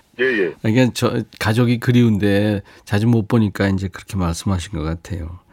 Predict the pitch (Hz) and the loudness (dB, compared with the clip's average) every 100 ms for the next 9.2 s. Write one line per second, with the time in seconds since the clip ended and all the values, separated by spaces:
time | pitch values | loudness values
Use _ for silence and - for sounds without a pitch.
0 | - 110 104 87 - 95 82 73 69 - | 0 2 4 2 0 -4 -4 -6 -10 -18
1 | - - - - _ - 123 120 117 110 | -20 -20 -20 -20 _ 0 4 6 6 4
2 | 101 151 139 123 117 - 113 107 - 123 | 2 4 4 6 4 4 2 0 2 2
3 | 110 107 101 98 101 98 101 87 92 90 | 4 4 2 2 0 0 -4 -4 -4 -4
4 | 98 - 143 143 147 117 104 175 226 _ | -4 2 6 8 6 6 4 4 2 _
5 | - _ - 123 139 151 117 135 151 131 | -20 _ -4 4 6 6 6 6 8 4
6 | 120 117 110 98 92 87 85 - 131 110 | 2 2 2 2 0 -2 -4 0 0 0
7 | 71 _ _ _ - - _ - 110 117 | -2 _ _ _ -20 -20 _ -2 0 0
8 | - 143 139 117 139 165 156 117 110 - | 0 0 2 2 0 0 0 -2 -6 -4
9 | 180 - | -4 0